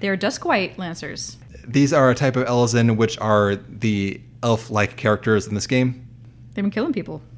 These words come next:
Speaker 1: Yeah, so Milla is very concerned, obviously. Bodies are piling up,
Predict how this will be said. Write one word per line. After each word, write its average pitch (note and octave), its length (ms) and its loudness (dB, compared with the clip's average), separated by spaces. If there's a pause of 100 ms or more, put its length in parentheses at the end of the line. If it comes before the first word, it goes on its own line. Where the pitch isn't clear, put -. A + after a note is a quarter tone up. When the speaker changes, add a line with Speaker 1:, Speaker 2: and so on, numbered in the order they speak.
(200)
Speaker 1:
Yeah, F#3+ 160 2
so C4+ 160 2
Milla D4+ 260 6
is C#4+ 80 2
very A#3 140 0
concerned, - 500 -8
obviously. D#3+ 340 -4
Bodies G3 360 0
are G#3+ 80 -4
piling G#3 360 -4
up, F3 260 -6